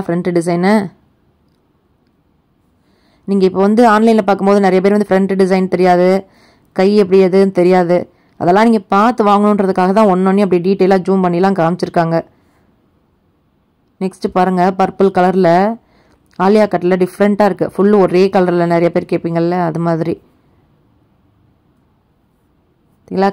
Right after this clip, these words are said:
கையில வந்து elastic மாதிரி கொடுத்துருக்காங்க அட்ஜஸ்ட்மெண்ட்டுக்கு. ஃப்ரண்ட்ல வந்து ஃபுல்லுமே வந்து embroidery ஒர்க் மாதிரி சேம் த்ரெட்ல பண்ணிருக்காங்க. இது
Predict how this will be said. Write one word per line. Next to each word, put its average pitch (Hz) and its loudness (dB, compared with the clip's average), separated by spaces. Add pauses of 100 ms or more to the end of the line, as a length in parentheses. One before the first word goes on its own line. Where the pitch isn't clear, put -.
கையில 196 2
வந்து 185 0
elastic 185 -4
மாதிரி 180 -4
கொடுத்துருக்காங்க 165 -6
அட்ஜஸ்ட்மெண்ட்டுக்கு. 160 -10 (920)
ஃப்ரண்ட்ல 196 -2
வந்து 208 -2
ஃபுல்லுமே 190 0
வந்து 190 0
embroidery 175 0
ஒர்க் 170 -4
மாதிரி 190 0 (420)
சேம் 196 2
த்ரெட்ல 165 -2
பண்ணிருக்காங்க. 160 -4 (1040)
இது 190 -4